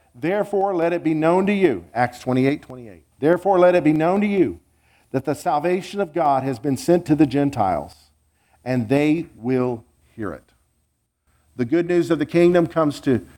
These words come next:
the Jews first because they're the children of Abraham, and then us next. Aren't we blessed? And when he had said these words, the Jews departed, and a great dispute was among themselves.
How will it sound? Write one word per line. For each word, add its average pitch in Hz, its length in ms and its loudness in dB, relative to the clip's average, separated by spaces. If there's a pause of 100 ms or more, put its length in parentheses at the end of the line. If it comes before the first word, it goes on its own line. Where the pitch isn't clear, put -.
(360)
the 113 120 -4
Jews 143 320 2
first 185 420 -2
because 135 320 -6
they're 135 140 0
the 127 100 -2
children 156 580 0
of - 200 -2
Abraham, 147 640 -2 (880)
and 120 200 -2
then 151 380 2
us 156 460 -2
next. 120 440 -4
Aren't 135 180 -4
we 135 100 0
blessed? - 560 -2 (1400)
And 147 200 -2
when 185 160 0
he 202 160 2
had 190 140 0
said 214 260 -2
these 208 240 -2
words, 139 300 -2
the 147 100 -2
Jews 170 240 2
departed, 143 480 0
and 127 140 2
a 127 60 0
great 151 260 -2
dispute 147 560 2 (920)
was 113 180 -4
among 120 300 0
themselves. 101 580 -2